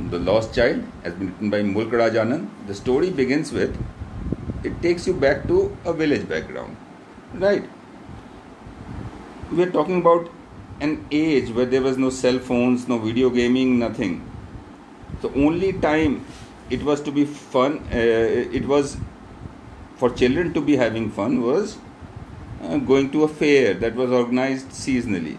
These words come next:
Spring, of course, it arrives after autumn, uh, and winter. So what happens during spring is people like to celebrate. The weather is nice and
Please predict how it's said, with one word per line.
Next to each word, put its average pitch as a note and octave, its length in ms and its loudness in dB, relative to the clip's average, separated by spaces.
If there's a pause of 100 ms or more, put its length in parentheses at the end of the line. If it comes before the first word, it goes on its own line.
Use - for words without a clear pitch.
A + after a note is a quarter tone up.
Spring, D#3+ 560 0 (440)
of A#2 220 -8
course, C#3+ 280 4
it B2 220 -6
arrives B2 300 4
after B2+ 280 0
autumn, B2 580 0 (340)
uh, G2 280 0
and G2+ 160 0
winter. G#2+ 420 0 (600)
So B2+ 400 2 (1000)
what C#3+ 200 2
happens E3 460 0
during F3 240 0
spring D#3+ 360 0
is G3 180 2
people E3 380 -2
like D#3 240 2
to F#3+ 80 -4
celebrate. B2+ 600 0 (240)
The G2+ 120 0
weather A2 300 4
is A#2 180 0
nice A2+ 600 -2 (1040)
and G2 500 0